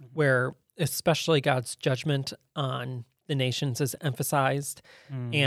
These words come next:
Speaker 1: Mm.
Speaker 2: judgment on people who don't care for the widows, who don't care for the foreigners,
Speaker 1: Mm-hmm,
Speaker 2: who,
Speaker 1: mm-hmm, mm-hmm.
Speaker 2: you know, abuse the orphans?
Speaker 1: Yeah.
Speaker 2: Um, sometimes talking about th-, that seems a little harsh
Speaker 1: Right.
Speaker 2: in the way that God frames it.
Speaker 1: Right.
Speaker 2: Is that just because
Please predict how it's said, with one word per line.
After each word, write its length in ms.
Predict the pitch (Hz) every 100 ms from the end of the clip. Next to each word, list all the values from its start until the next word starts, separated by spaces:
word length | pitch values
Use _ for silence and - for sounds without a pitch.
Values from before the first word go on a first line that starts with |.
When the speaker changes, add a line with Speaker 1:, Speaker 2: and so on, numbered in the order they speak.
| 131
Speaker 1:
Mm. 20 |
Speaker 2:
judgment 320 | 147 131 143 139
on 80 |
people 320 | 123 147 147 123
who 160 | 143
don't 240 | 127 135 127
care 140 | 143
for 140 | -
the 80 | 135
widows, 520 | 131 127 127 123 -
who 120 | - 131
don't 220 | 135 123
care 140 | 139
for 120 | -
the 60 | 131
foreigners, 760 | - 131 123 127 123 123 - - -
Speaker 1:
Mm-hmm, 300 | 131 120 127
Speaker 2:
who, 260 | 139 127 123
Speaker 1:
mm-hmm, 320 | 135 147 135
mm-hmm. 0 | 123
Speaker 2:
you 60 | 123
know, 100 | 117
abuse 320 | 113 135 120
the 80 | 131
orphans? 600 | 123 117 131 120 120 -
Speaker 1:
Yeah. 220 | 135 165 139 - _ _
Speaker 2:
Um, 400 | 139 127 120 123 - _
sometimes 640 | - 190 220 190 147 127 -
talking 240 | 147 160
about 220 | 139 131
th-, 120 | - - _ _ -
that 340 | 139 135 143 _ _
seems 320 | - 143 135 139
a 40 |
little 300 | 127 123 120
harsh 680 | 113 - 180 120 120 - - _ -
Speaker 1:
Right. 280 | 131 127 127
Speaker 2:
in 60 | 135
the 40 |
way 140 | 127 120
that 140 | 123
God 200 | 127 120
frames 300 | 131 120 117
it. 200 | 127 135 - _ -
Speaker 1:
Right. 280 | 131 131 139 _ _ _ _ -
Speaker 2:
Is 120 | 147
that 140 | 170
just 200 | 202 175
because 680 | 160 143 143 135 123 -